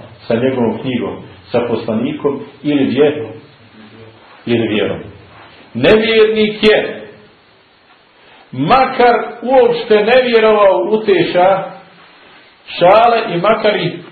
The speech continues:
samo ono iz puke, iz pukog cirkusa nekog ili nasmijavanja ljudi pričao. Nevjernik je.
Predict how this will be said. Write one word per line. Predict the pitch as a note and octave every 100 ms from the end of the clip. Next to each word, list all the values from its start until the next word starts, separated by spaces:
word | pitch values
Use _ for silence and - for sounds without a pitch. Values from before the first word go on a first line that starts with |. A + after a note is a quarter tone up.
| - - - _ _ _ - -
samo | B3+ B3 A3
ono | G3+ G#3+ F#3+ F3+ -
iz | G3 D#3+ D3+ - - -
puke, | A3+ G3+ - - E3 D3 - - - - - _ _ -
iz | -
pukog | G#3+ F3 D3+ - -
cirkusa | F#3 D#3 D3+ - C#3+
nekog | D#3+ D#3+ D3 C3+
ili | C#3 C3
nasmijavanja | B2 A#2 A#2+ A#2 C3 C3+ A2+ G#2+
ljudi | G#2+ G#2+ G#2 F2+
pričao. | F#2+ F2+ F2+ F#2+ E2 - - - - - - _ _ _ - - -
Nevjernik | A#2+ B2 G#2+ F#2 F2+ E2+
je. | -